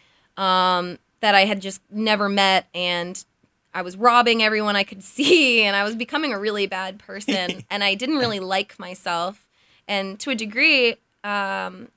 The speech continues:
Speaker 2: it didn't, it didn't drive me to wanna be this person, which is different than Hotline Miami. I still, like, enjoyed the game. I didn't feel like I was, and I lost myself in that game. But
Speaker 3: Yeah.
Speaker 2: in BioShock, I was trying to finish this game and really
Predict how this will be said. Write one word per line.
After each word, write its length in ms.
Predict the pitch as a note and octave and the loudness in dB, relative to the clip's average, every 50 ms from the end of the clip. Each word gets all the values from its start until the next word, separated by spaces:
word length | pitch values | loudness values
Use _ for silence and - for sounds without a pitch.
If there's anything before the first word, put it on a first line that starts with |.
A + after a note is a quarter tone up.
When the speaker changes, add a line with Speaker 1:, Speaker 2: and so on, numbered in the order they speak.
| _ _ _ - | _ _ _ -20
Speaker 2:
it 100 | A3+ - | -10 -6
didn't, 340 | D4 E4 F#4 F4+ C4+ - - _ _ _ _ _ _ | -4 -4 -4 -4 -6 -8 -10 _ _ _ _ _ _
it 80 | - - | -8 -2
didn't 160 | D#4+ E4 D4+ | 2 2 2
drive 380 | A3 A3+ A3 G3+ G3+ G#3 A3 G#3+ | 2 4 4 6 6 4 4 2
me 220 | A#3 A3+ G#3+ G#3 | -2 -2 -2 -2
to 120 | G3 F#3+ F#3+ | -2 -2 -4
wanna 680 | G3 F#3 G3 G3+ G#3+ G#3 G3+ G3+ G3 F#3+ F#3 F#3 F#3+ F#3 | -4 -8 -8 -4 -2 0 0 0 0 -2 -2 -4 -4 -8
be 160 | G3 G3 F#3+ | -10 -12 -6
this 240 | F#3 F3+ F3+ - - | -6 -6 -6 -6 -8
person, 720 | _ _ G#3 G3 G3 - - - G#2+ A#2 C3 - - A3 G#3+ | _ _ -12 -12 -12 -12 -14 -14 -14 -16 -16 -18 -18 -10 -8
which 160 | B3 B3 B3+ | -6 -6 -4
is 120 | B3+ A#3 | -6 -4
different 460 | - G4 G#4 - - C#4 A#3+ G3 - | -2 -2 -2 0 0 0 0 0 0
than 180 | - G3+ G3 G3+ | -4 -6 -6 -4
Hotline 320 | G#3 G#3+ - D3+ G3 G3+ | -4 -4 -4 -2 -4 -4
Miami. 280 | G3 G3 F#3+ G3 G3+ G#3+ | -2 -4 -4 -2 -2 -2
I 40 | B3 | -2
still, 180 | C4+ - A3+ - | -2 -2 0 0
like, 160 | C4+ A#3 - | 0 0 0
enjoyed 360 | G3+ G3+ G3+ A3+ G#3+ G#3+ G#3 | -2 -2 0 2 2 2 2
the 40 | G3+ | 0
game. 300 | G3 G3 G3 G3 G3 G#3 | -2 -2 -2 -2 0 2
I 40 | A#3+ | 2
didn't 160 | D#4 C#4+ - | 2 2 2
feel 120 | - A#3 | 0 0
like 140 | A3 G#3+ G#3 | 2 2 2
I 80 | F#3+ F#3+ | 0 0
was, 580 | F#3+ F#3+ F#3 F#3 F#3+ F#3+ G3 G3 - - - - _ _ _ _ | 0 0 2 2 0 0 -2 -6 -8 -8 -10 -10 _ _ _ _
and 100 | - G#3 | 0 2
I 60 | G3+ | 4
lost 340 | G3 G#3 B3 B3+ B3+ B3+ - B3 | 4 6 6 6 6 6 2 -2
myself 340 | A3 G3+ - F#3 F3+ - | -6 -6 -6 -8 -10 -10
in 80 | - F#3+ | -10 -8
that 180 | F#3+ F#3 F#3+ F3+ | -6 -6 -6 -6
game. 220 | - F3 E3+ D#3 | -6 -6 -6 -4
But 80 | B2+ A#2 | -4 -4
Speaker 3:
Yeah. 60 | A#2 G3+ | -4 -4
Speaker 2:
in 40 | G#3 | 0
BioShock, 480 | A#3+ B3+ C4+ C#4 C#4 C#4 - G3+ G3+ | 2 2 2 2 2 0 -4 -6 -6
I 80 | G3+ G3 | -6 -8
was 120 | F#3 F#3+ | -10 -10
trying 420 | - - - A#3+ A#3 A#3 A3+ G#3+ A3 | -14 -12 -6 -4 -2 -2 -2 -4 -6
to 320 | - - G3+ F#3+ F3+ F3+ F3 | -8 -10 -8 -10 -10 -10 -10
finish 320 | _ - B3 A#3 - - | _ -4 -4 -2 -4 -4
this 180 | - G#3 - - | -8 -12 -12 -6
game 420 | - G#3 G3+ G3+ G3+ G3+ G3+ G3+ | -4 -2 0 0 0 0 -2 -2
and 100 | F#3 F3+ | -4 -4
really 380 | F#3+ G#3+ A3 G#3+ G3 F#3+ G3 G3+ | -4 -4 -4 -2 -4 -4 -6 -8